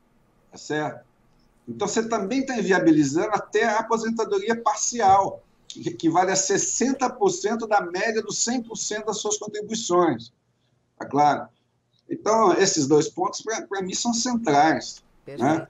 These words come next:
Speaker 1: Outro, outro ponto, a questão das pensões, né? A pensão só vai ser igual ao salário mínimo, né, no caso das famílias que,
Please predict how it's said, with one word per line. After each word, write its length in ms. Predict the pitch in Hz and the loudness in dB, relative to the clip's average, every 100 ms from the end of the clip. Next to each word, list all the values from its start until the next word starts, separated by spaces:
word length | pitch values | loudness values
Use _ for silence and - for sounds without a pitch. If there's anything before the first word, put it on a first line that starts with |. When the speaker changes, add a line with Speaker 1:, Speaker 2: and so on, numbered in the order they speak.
| _ | _
Speaker 1:
Outro, 440 | 143 214 226 - - | 2 4 2 -2 -6
outro 360 | - - - - | 0 0 0 0
ponto, 240 | - 180 | 2 2
a 60 | - | 0
questão 300 | 190 - 226 | -2 -2 -2
das 160 | 240 240 | -2 -4
pensões, 920 | 254 247 233 208 208 190 117 - - _ _ _ _ _ _ 127 | -6 -4 0 0 0 -2 -6 -10 -20 _ _ _ _ _ _ -4
né? 160 | 160 | -2
A 60 | 165 | 0
pensão 760 | 196 185 180 214 233 214 - - _ | 2 2 2 4 4 4 0 -10 _
só 280 | - - 226 | -6 2 2
vai 240 | 226 233 233 | 4 4 2
ser 600 | - 190 190 170 139 - _ _ _ _ _ _ _ - - | -2 0 2 2 0 -6 _ _ _ _ _ _ _ -10 -6
igual 560 | 139 123 170 202 185 | -2 2 6 6 6
ao 80 | 156 | 2
salário 480 | - 139 139 131 117 | -2 -6 -6 -6 -8
mínimo, 560 | 131 180 - 135 92 - _ _ _ _ - | -8 -12 -12 -14 -14 -18 _ _ _ _ -14
né, 300 | 113 147 - _ _ _ _ _ _ - | -12 -10 -14 _ _ _ _ _ _ -8
no 160 | 185 - | -6 -6
caso 560 | - 190 233 226 208 | 0 4 4 2 -2
das 240 | 185 190 - | -4 -4 0
famílias 880 | 170 156 151 151 196 214 233 226 | 0 0 -2 -4 -4 -6 -6 -6
que, 320 | - - 180 | -8 -12 -14